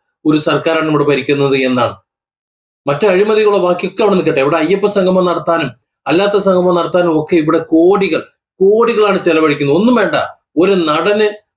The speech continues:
അവാർഡ് കൊടുക്കാൻ വേണ്ടി എത്ര കോടിയാണ് ചെലവഴിച്ചത്, ഏതൊക്കെ രീതിയിലാണ് പണം ചെലവഴിച്ചത്? വെറും ഇരുന്നൂറ്റി മുപ്പത് രൂപയ്ക്ക് പണിയെടുക്കുന്നവർ മിനിമം വേജ് ഒന്ന് കൊടുക്കണം. ആ, അവരുടെ കുടുംബമുണ്ട്, ഈ ഇരുന്നൂറിലാണ് ഒരു കുടുംബം കഴിഞ്ഞു പോകേണ്ടത്, അത് കഴിയില്ല, സാധ്യമല്ല എന്ന്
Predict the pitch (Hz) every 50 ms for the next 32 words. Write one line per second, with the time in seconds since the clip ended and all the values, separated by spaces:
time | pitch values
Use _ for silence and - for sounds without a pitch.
0 | - 123 147 175 196 208 208 220 214 196 185 196 202 196 190 185 180 175 165 160
1 | 160 - 175 175 - - 160 165 160 165 160 156 147 147 160 139 139 135 135 131
2 | 120 - 120 117 - _ _ _ _ _ _ _ - 147 170 190 196 196 190 190
3 | 170 147 151 185 196 185 190 175 165 160 143 151 143 143 143 135 135 131 131 135
4 | 123 117 - 123 117 120 - _ _ _ _ _ - 151 180 208 220 220 196 190
5 | 180 175 208 214 220 220 220 214 220 196 180 165 - 202 196 196 190 185 175 185
6 | 190 180 - 165 156 160 175 170 165 151 170 160 160 156 156 147 151 165 185 208
7 | 220 233 220 196 190 175 160 - 117 107 - _ _ _ _ - - 160 185 180
8 | - 170 151 165 160 185 180 165 143 110 - - _ _ - - 143 147 151 151
9 | 160 185 196 190 185 185 175 160 175 180 185 208 196 180 160 156 180 208 208 196
10 | 170 165 185 196 202 196 196 190 180 175 175 170 165 160 - 156 151 160 170 185
11 | - - 151 151 170 185 175 165 165 160 165 165 165 165 156 156 143 - - _
12 | _ _ - 151 160 190 185 185 - 170 160 175 202 202 196 196 185 - - 151
13 | 147 165 180 180 220 208 190 185 180 175 175 170 156 151 147 147 151 160 180